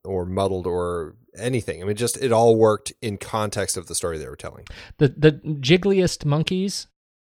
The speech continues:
Speaker 2: uh, were in the, uh, was that sort of the opening chase, generally around Scarlett Johansson. I, I kept getting the feeling that they were,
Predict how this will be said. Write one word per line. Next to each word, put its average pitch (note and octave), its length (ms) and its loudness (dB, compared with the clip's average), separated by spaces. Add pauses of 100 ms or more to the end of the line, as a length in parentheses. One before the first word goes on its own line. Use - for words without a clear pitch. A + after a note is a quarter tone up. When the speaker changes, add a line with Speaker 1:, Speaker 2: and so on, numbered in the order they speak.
(140)
Speaker 2:
uh, B2+ 240 0
were C#3 180 0
in C#3+ 340 0
the, A#2+ 400 -2
uh, C3+ 160 -2
was C3 180 -4
that B2 240 -4
sort D3 160 -6
of B2 60 -10
the B2+ 160 -6
opening C3+ 400 0
chase, - 640 -4 (400)
generally D#4+ 460 0
around D#3 440 0
Scarlett E3+ 340 -2
Johansson. D3+ 640 -2
I, D3 220 0
I D#3+ 220 -2 (160)
kept - 260 -10
getting G#3+ 220 0
the C#3 60 -2
feeling D#3+ 360 0
that B2 120 -2
they B2+ 120 0
were, A#2 300 0